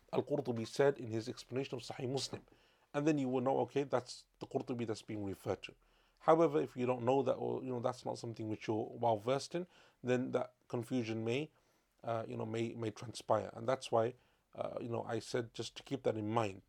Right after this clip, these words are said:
right? So, so that when you do hear it in other lectures, you come across in other places, sometimes it's good to pause and think, "Okay, maybe it's not the same one. I just need to do a quick search or ask someone to see if it's the same scholar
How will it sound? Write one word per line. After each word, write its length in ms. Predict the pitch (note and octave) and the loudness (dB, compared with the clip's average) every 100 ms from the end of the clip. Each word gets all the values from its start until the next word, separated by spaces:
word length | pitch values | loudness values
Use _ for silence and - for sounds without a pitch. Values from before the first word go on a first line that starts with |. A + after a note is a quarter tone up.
| - | -8
right? 200 | C3 B2+ | -8 -6
So, 140 | A#2 | -10
so 200 | A2 - | -8 -4
that 140 | A2+ A#2+ | -4 -2
when 160 | A#2+ | -2
you 120 | A2+ A2+ | -4 -2
do 140 | C3+ | 0
hear 220 | C3 B2+ | 2 4
it 140 | B2+ A#2+ | 2 -2
in 60 | |
other 160 | C3+ A#2+ | -6 -4
lectures, 540 | A#2+ - - B2+ A#2 - - _ A#2+ | -4 -4 0 0 0 -6 -20 _ -8
you 80 | |
come 160 | A2+ A#2 | -4 -2
across 280 | A#2 B2+ A#2+ | 0 0 0
in 80 | A#2+ | -4
other 140 | A2+ | -4
places, 480 | - B2 B2 E3 D#3 _ _ _ _ - | -2 -2 0 -4 -4 _ _ _ _ -2
sometimes 440 | - C#3+ B2+ A2 | 0 2 0 -2
it's 100 | G2+ | -4
good 220 | - B2 | -4 -2
to 80 | - | -4
pause 340 | - C3 C3 B2+ | -2 2 2 0
and 160 | A2+ | -6
think, 260 | - C#3 C#3+ | -2 -2 -4
"Okay, 200 | A#2 A#2+ | -6 -4
maybe 260 | A2+ B2 C3 | -2 -2 -2
it's 120 | A2+ | -4
not 140 | B2+ A#2+ | -6 -8
the 80 | |
same 240 | - A2+ G#2+ | -8 -6 -4
one. 180 | A#2 C#3 - _ - | -4 -6 -18 _ -2
I 100 | A#2+ | -2
just 220 | A#2 - | -2 -6
need 120 | A2+ | -8
to 100 | - | -6
do 100 | A2+ | -6
a 40 | G#2+ | -4
quick 280 | - A2 | -4 -6
search 380 | - - B2 - | -4 0 0 0
or 80 | - | -6
ask 200 | B2 - | -8 -10
someone 360 | - C3 C3 E3 - - _ - | -8 -4 -4 -4 -8 -20 _ -10
to 100 | A2 | -8
see 180 | - | -6
if 140 | C3+ - | -6 -8
it's 140 | A#2 | -10
the 80 | A2 | -10
same 260 | - A2 G#2+ | -8 -8 -8
scholar 360 | - C#3 F3 | 4 4 4